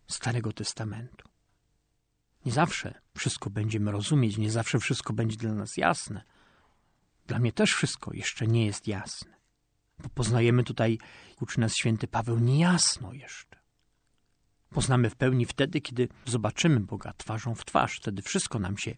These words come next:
wyjaśni. Ale tutaj na razie poznajemy niejasno.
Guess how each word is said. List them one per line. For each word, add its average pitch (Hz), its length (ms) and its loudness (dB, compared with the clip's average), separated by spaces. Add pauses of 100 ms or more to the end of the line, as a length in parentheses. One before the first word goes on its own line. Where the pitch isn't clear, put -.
wyjaśni. 113 880 0 (1200)
Ale 113 200 -6
tutaj 127 500 -2
na 113 180 2
razie 107 340 2
poznajemy 107 680 -2 (540)
niejasno. 135 800 0